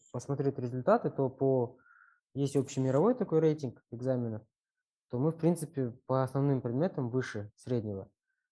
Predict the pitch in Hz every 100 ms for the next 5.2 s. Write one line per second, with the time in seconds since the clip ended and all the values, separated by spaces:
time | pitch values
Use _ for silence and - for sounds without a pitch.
0 | _ _ _ - 110 _ _ _ 95 104
1 | 131 160 160 135 131 123 156 190 - 127
2 | 113 107 - 101 117 139 101 - _ _
3 | _ _ _ _ - 117 127 139 127 123
4 | - 117 123 127 - 123 170 190 143 -
5 | 113 107